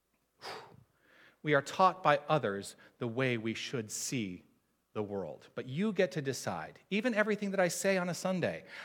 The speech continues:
I am so excited when people question me about it. 'Cause I'm like, "You're thinking about it." Because what works for me is what works for me.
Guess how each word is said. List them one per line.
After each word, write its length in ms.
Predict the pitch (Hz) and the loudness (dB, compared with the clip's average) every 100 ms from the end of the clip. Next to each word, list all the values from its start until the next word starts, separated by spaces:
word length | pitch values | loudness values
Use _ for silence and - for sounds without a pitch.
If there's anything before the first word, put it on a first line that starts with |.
| - | 2
I 160 | - 226 | 6 8
am 200 | 214 156 - - - | 6 2 -4 -18 -18
so 680 | - - - - 220 226 247 | -10 -8 2 8 10 10 6
excited 640 | 202 - - 226 208 165 | 2 0 4 6 6 4
when 100 | 156 | -2
people 360 | 147 - 214 - | -2 -2 2 0
question 760 | - - - - - - 156 135 | 0 -10 2 4 4 0 -2 -4
me 140 | 113 | -8
about 300 | 104 - - - | -8 -6 -8 -10
it. 200 | - - _ _ _ _ _ | -14 -16 _ _ _ _ _
'Cause 80 | - | -14
I'm 80 | 147 | -8
like, 140 | 143 | -6
"You're 80 | 160 | -6
thinking 400 | - - 202 147 | -4 -2 -2 -2
about 320 | 117 87 82 | -2 -4 -6
it." 260 | - - - - _ _ _ _ _ _ - | -10 -16 -16 -18 _ _ _ _ _ _ -6
Because 220 | 147 143 | -4 0
what 200 | 151 127 | 0 2
works 260 | 180 - | 0 0
for 140 | - 160 | -4 -2
me 300 | 151 175 202 | 0 0 -2
is 100 | 139 | -2
what 120 | 139 | -2
works 280 | 131 120 - | -2 -4 -6
for 120 | 156 | -4
me. 240 | 131 95 | -2 -2